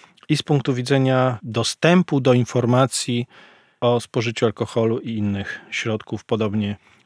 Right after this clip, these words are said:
działających. I teraz, co tam może być kluczowe? Tak jakby od czego zacząć, tak, żeby jakąś dać podpowiedź,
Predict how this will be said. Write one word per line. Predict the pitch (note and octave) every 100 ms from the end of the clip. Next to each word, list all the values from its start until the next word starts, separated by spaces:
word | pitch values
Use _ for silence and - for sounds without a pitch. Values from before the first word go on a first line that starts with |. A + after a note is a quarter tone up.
| -
działających. | B2 B2 A2 F#2+ F2+ - - - _ -
I | B2+
teraz, | D3+ D3+ - - -
co | - -
tam | F#3+
może | F3+ D#3
być | D3 -
kluczowe? | - C3 - G2+ E2+ F#2+
Tak | A#2+
jakby | A#2 C3
od | B2 -
czego | E3+ E3
zacząć, | C#3+ D#3 - - F#2+
tak, | - B2
żeby | A#2+ A2 A2 B2
jakąś | - A2+ C3+
dać | A#2 -
podpowiedź, | B2+ - B2 A#2 A2+ -